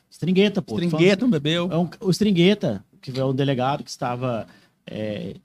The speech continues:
Speaker 1: vi-, vivenciando ali um período bastante crítico na carreira dele, né, porque ele falou mal do, do Ministério Público, não sei se você acompanhou esse caso.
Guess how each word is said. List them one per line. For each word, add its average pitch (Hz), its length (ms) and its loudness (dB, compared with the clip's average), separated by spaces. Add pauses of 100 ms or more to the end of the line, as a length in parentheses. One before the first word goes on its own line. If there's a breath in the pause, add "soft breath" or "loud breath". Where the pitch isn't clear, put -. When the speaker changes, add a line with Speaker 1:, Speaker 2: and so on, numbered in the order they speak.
Speaker 1:
vi-, 135 160 -6 (200)
vivenciando 170 920 4
ali 131 360 2 (520 soft breath)
um - 80 -16
período 143 300 4
bastante 139 380 0
crítico 170 440 -4
na 143 120 -2
carreira 131 540 -4
dele, 135 460 -8 (640)
né, 113 120 -10
porque - 200 -10
ele 147 120 2
falou 139 400 0
mal 143 360 0
do, 131 360 -2
do 113 80 -6
Ministério 131 380 -2
Público, 135 340 -10
não 127 80 -8
sei 135 140 -4
se 120 80 -10
você 123 60 -6
acompanhou 117 380 -4
esse - 140 -8
caso. 139 340 -6